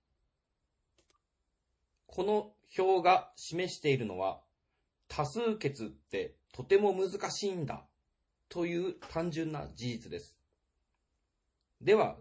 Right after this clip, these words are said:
具体的にどのように難しいのかについて解説していくことにしましょう。まず、この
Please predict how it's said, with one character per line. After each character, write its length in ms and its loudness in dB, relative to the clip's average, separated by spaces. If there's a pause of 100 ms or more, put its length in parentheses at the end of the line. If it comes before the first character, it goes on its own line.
(120)
具 140 -8
体 240 0
的 200 -2
に 240 -8
ど 280 2
の 100 2
よ 240 2
う 60 -6
に 160 -10
難 340 -4
し 140 -6
い 40 -2
の 120 -6
か 100 -8
に 120 -10
つ 140 -8
い 120 -8
て 320 -8
解 180 -2
説 260 -4
し 60 -12
て 120 -2
い 40 -4
く 80 -14
こ 120 -8
と 80 -4
に 100 -8
し 100 -10
ま 80 -4
し 80 -6
ょ 160 -6 (1300)
う。 40 -10
ま 220 2
ず、 260 -4 (300)
こ 160 0
の 260 0